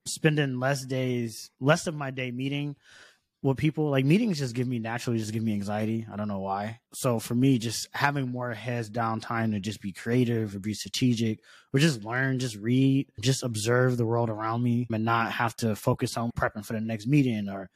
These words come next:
being prepared for this or that. Just being able to do that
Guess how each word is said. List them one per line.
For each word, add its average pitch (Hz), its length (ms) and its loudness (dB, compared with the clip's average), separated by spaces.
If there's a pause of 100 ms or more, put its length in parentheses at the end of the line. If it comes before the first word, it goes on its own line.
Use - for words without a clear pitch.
being 120 160 2
prepared 113 380 -6
for - 80 -12
this 113 280 -4
or 101 40 -4
that. 104 320 2
Just 117 400 -4
being 123 160 4
able 117 160 4
to 104 80 -2
do 104 140 0
that 104 280 0